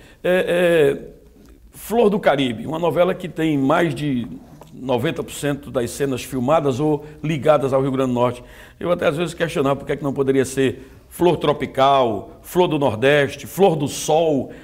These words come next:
alguma coisa que identificasse o, o, o Nordeste e, claro, para o nosso gosto, o Rio Grande do Norte. Então nós estamos, a, a agência de publicidade que trabalha com, com o governo do Estado, pedi a ela que elaborasse um plano de mídia, um plano de marketing,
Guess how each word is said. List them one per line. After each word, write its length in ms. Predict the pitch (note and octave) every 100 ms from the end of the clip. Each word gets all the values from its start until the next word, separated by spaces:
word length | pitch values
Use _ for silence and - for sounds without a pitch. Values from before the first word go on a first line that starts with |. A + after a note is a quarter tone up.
| -
alguma 320 | F3 G3 F#3+
coisa 300 | - F3+ F3+
que 320 | F3+ F#3+ F#3
identificasse 680 | D#3 E3+ E3+ F#3+ - D3+ D3+
o, 60 | D#3
o, 400 | D3 D3 - C3
o 40 |
Nordeste 560 | C3 B2+ C3+ D3+ D#3 -
e, 160 | D3 - - - -
claro, 240 | C3 B2 B2
para 140 | B2
o 60 | B2
nosso 220 | B2 C3+
gosto, 220 | C#3 D3
o 40 |
Rio 80 | C#3+
Grande 160 | D3 D3
do 60 |
Norte. 260 | A#2+ F#2 - - - - -
Então 140 | - F3
nós 160 | F#3+
estamos, 460 | F#3 D#3 D#3+ E3+ -
a, 540 | C3 B2 - - - C#3
a 60 |
agência 320 | B2+ C3+ C#3 B2+
de 60 |
publicidade 680 | A#2 B2+ A#2 - A#2 C3+ C3
que 100 | -
trabalha 460 | - G#2 A#2+ A#2 G#2+
com, 240 | A2 G2
com 180 | - A2
o 20 |
governo 340 | G#2 G#2+ G#2+
do 60 | G#2
Estado, 440 | F#2 B2+ A#2+ C#3+ - - - _ -
pedi 260 | C#3+ B2 C#3
a 60 |
ela 160 | C3 C3+
que 160 | - C3+
elaborasse 500 | A#2+ A#2 A#2 A2+ A2+
um 40 |
plano 280 | F#2+ B2 A2+
de 120 | G#2
mídia, 320 | G#2+ A#2+ A#2+
um 40 | G2+
plano 260 | A2+ G#2+
de 100 | G#2
marketing, 480 | A2 A2+ A#2+ D3 -